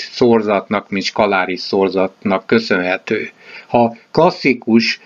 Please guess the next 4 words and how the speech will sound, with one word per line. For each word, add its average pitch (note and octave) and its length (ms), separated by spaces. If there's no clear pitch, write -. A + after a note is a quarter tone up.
euklidészi G#2+ 1200
skaláris A#2+ 580
szorzatot A2+ 680
alkalmaznánk, G2 1160